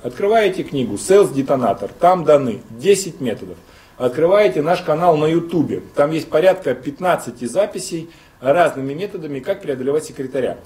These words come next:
Это не возражение. Возражение может сказать только лицо, принимающее решение,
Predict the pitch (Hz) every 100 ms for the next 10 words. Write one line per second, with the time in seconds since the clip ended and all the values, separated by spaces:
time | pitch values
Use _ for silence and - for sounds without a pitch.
0 | - - - - 180 180 156 147 180 214
1 | 190 170 170 160 123 113 98 92 92 117
2 | 143 156 165 131 170 156 139 123 135 143
3 | 117 117 131 123 127 120 - 185 185 131
4 | 110 110 127 - 160 156 123 127 135 151
5 | 139 127 - 127 127 131 - 160 135 117
6 | 101